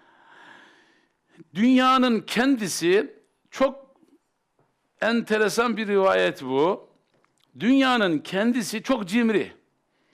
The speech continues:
Dünyanın kendisi, bu içinde yaşadığımız dünya, ilk yaratılacağımız zaman insanoğlu, yani Adem Aleyhisselam, ilk yaratılan Adem Aleyhisselam. Onun toprağı hazırlanıyor.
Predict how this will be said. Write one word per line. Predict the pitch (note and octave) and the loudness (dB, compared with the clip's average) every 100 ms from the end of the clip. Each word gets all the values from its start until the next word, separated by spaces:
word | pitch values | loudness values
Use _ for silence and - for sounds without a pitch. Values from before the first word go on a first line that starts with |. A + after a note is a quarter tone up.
| _ _ _ _ _ _ | _ _ _ _ _ _
Dünyanın | - A#3+ B3+ A#3+ F3+ | -4 0 0 0 -2
kendisi, | C#3+ G3+ A3 F#3+ - C3 - _ _ _ _ | -2 -4 -4 -8 -8 -8 -8 _ _ _ _
bu | C#3 G3 A3 | -10 -8 -8
içinde | D#3+ F#3+ F#3+ | -8 -8 -4
yaşadığımız | F3 E3+ E3 F#3+ F3+ | -4 -6 -6 -6 -8
dünya, | D3+ C#3 C3+ E3 | -8 -6 -4 -4
ilk | C4+ D4+ B3 | -2 -2 0
yaratılacağımız | G#3 G3 F#3 F#3 F3+ F3 D#3+ D#3 D3+ C3+ E3+ E3+ F3 C3+ | 0 0 0 0 0 -2 -8 -10 -8 -2 2 2 -2 -2
zaman | D3+ D3 C3+ | -2 0 -2
insanoğlu, | C#3 C3+ D3+ C3 A#2+ | -4 -2 -2 -2 -4
yani | B2+ C3 | -2 -2
Adem | C3+ D#3 | 0 -2
Aleyhisselam, | C3+ C3 - A#2+ F#3 | -2 -4 -8 -10 -10
ilk | D3+ | -6
yaratılan | C#3 B2+ F3+ G3+ | -6 -6 -6 -2
Adem | D#3 C#3+ | 0 0
Aleyhisselam. | C3 G#2+ - G3 | -4 -8 -8 -6
Onun | B3+ | -4
toprağı | G3+ G#3 G3+ A#3 G#3+ | -2 -2 0 2 2
hazırlanıyor. | F3 C3+ C3 B2 C3 G#3+ D4+ | 2 0 -4 -4 -2 -4 -6